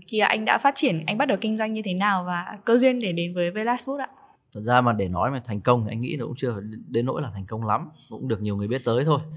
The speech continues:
Speaker 1: Vâng.
Speaker 2: Ờ, thành công về mặt truyền thông, nhưng, ờ, về cái vấn đề kinh doanh thì nó cũng đang khó, rất nhiều điều nó cũng khó khăn.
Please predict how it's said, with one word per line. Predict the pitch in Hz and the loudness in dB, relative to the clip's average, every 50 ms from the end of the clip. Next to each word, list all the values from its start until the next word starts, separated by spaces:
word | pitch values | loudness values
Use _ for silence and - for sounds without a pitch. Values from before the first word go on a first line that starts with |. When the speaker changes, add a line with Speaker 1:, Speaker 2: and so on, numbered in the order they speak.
| 208 | -8
Speaker 1:
Vâng. | 202 196 190 185 185 190 - 233 | -6 -6 -6 -8 -8 -12 -12 -8
Speaker 2:
Ờ, | - - 107 107 104 101 101 98 95 92 85 82 80 - - - - - - | -4 -2 0 0 2 2 0 0 -2 -4 -6 -8 -8 -10 -10 -12 -14 -12 -10
thành | 113 113 107 | -8 -4 0
công | 117 120 120 | 2 2 2
về | 117 107 | 2 2
mặt | 104 101 - - 101 101 95 92 92 | 0 -2 -4 -6 -8 -8 -6 -6 -4
truyền | - 117 107 | -2 2 4
thông, | 123 127 120 107 117 123 | 6 6 6 4 0 -8
nhưng, | 117 113 117 | -10 -8 -8
ờ, | 113 110 110 110 110 107 107 107 107 101 | -8 -6 -6 -6 -6 -6 -8 -8 -8 -6
về | 98 104 98 95 92 - | -4 -4 -4 -4 -4 -6
cái | 101 101 98 101 117 | -6 -6 -6 -6 -6
vấn | 120 123 123 | -6 -4 -4
đề | 123 107 | -4 -4
kinh | 98 117 113 | -4 -4 -2
doanh | 113 120 113 101 | -2 -2 -2 -2
thì | 104 | -4
nó | 101 101 | -6 -8
cũng | - 127 | -6 -4
đang | 123 117 113 104 | -4 -4 -4 -4
khó, | - 110 110 120 131 139 135 156 - - - 120 | -6 -6 -6 -6 -6 -8 -10 -16 -18 -16 -16 -14
rất | 135 147 | -10 -6
nhiều | 135 120 107 104 104 101 101 101 | -6 -4 -4 -4 -6 -6 -6 -4
điều | 104 110 101 98 | -4 -4 -4 -4
nó | 98 107 | -4 -6
cũng | - 120 123 | -8 -10 -6
khó | - 131 123 | -2 -2 0
khăn. | - 135 123 | 2 0 0